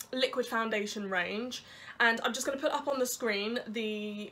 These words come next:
post that they shared, and this is the shade range that they have got for this new launch. This is absolutely appalling, this shade range.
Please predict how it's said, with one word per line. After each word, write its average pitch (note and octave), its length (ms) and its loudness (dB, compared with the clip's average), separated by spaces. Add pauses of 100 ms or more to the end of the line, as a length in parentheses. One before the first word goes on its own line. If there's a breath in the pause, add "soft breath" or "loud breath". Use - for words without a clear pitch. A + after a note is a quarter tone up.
post D#4 280 0
that B3 120 -2
they G#3+ 120 0
shared, A3 520 0 (200 loud breath)
and B3+ 220 0
this D4+ 200 0
is B3+ 240 -2
the C4 100 -6
shade C4 380 2
range E3+ 440 -2
that G3 220 0
they G3+ 460 0
have G#3 360 0 (120)
got G#3 200 2
for A3+ 100 -8
this G3+ 200 -6
new G3+ 480 -2
launch. F3+ 540 -2 (200)
This D4+ 440 2
is A3+ 520 2 (440)
absolutely C#4 680 4
appalling, G3+ 920 8
this G#3+ 200 4
shade G#3 320 4
range. G3 480 2